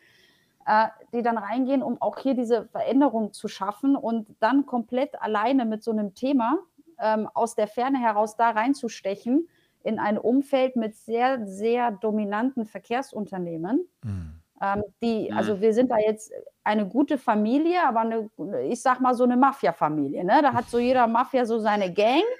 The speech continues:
Speaker 1: Und wir haben noch nicht auserkoren, wer der Oberdon Carlo ist. Also wir haben nicht den
Speaker 2: <laughs>
Speaker 1: Oberboss. Das beansprucht jeder so für sich selbst, ja? Und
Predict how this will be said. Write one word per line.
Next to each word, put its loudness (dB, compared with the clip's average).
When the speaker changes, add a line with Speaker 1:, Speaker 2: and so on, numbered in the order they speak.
Speaker 1:
Und 6
wir 6
haben 6
noch 4
nicht 4
auserkoren, 2
wer 2
der 4
Oberdon 4
Carlo -4
ist. -6
Also -2
wir 2
haben 6
nicht 2
den 0
Speaker 2:
<laughs> -
Speaker 1:
Oberboss. 2
Das -16
beansprucht -2
jeder -2
so -2
für -6
sich -10
selbst, -4
ja? 0
Und -4